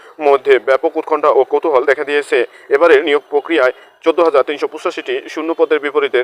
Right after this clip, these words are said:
রেকর্ড সংখ্যক প্রার্থী পরীক্ষায় অংশ নিয়েছেন। অধিদপ্তরের পক্ষ থেকে জানানো হয়েছে, নিয়োগ প্রক্রিয়াটি নির্ভুল ও স্বচ্ছ রাখতে সর্বোচ্চ সতর্কতা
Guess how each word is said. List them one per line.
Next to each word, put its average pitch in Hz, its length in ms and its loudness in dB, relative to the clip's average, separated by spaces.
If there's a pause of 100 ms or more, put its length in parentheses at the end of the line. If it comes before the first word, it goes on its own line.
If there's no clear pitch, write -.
(100)
রেকর্ড 156 340 0
সংখ্যক 156 320 -6
প্রার্থী 135 320 0
পরীক্ষায় 135 400 -2
অংশ 127 140 -6 (100)
নিয়েছেন। 131 320 -2 (400)
অধিদপ্তরের 151 600 2
পক্ষ 139 140 0 (100)
থেকে 160 200 -2
জানানো 127 320 0
হয়েছে, 147 240 -4 (140)
নিয়োগ 143 200 -4
প্রক্রিয়াটি 160 380 -4 (120)
নির্ভুল 135 340 0 (420)
ও 135 80 4 (180)
স্বচ্ছ - 200 -4 (160)
রাখতে 120 240 -2 (400)
সর্বোচ্চ 147 320 -2 (140)
সতর্কতা 165 360 0